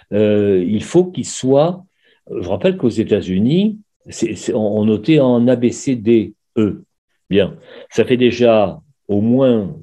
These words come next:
vingt-cinq ans qu'on ne met plus D et E, parce qu'il y a des plaintes automatiques de parents quand vous avez D sur une copie, en disant que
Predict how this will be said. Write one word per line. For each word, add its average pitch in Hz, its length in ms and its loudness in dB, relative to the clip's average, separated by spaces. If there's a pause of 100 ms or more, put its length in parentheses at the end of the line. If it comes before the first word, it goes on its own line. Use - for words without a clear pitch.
vingt-cinq 101 500 -2
ans 170 200 2
qu'on 110 180 0
ne 104 80 -2
met 104 160 0
plus 160 260 -4
D 98 200 0
et 117 240 4
E, 120 280 -2 (440)
parce - 180 -4
qu'il - 80 0
y - 20 4
a 110 40 0
des 104 120 -4
plaintes 139 420 0
automatiques 117 680 -2
de 98 160 -2
parents 101 520 -2 (360)
quand 92 120 -2
vous 90 180 -4
avez 87 260 -2
D 95 340 2
sur 85 320 -8
une 82 160 -4
copie, 95 480 -4 (540)
en 95 180 -2
disant 104 400 0
que 147 400 2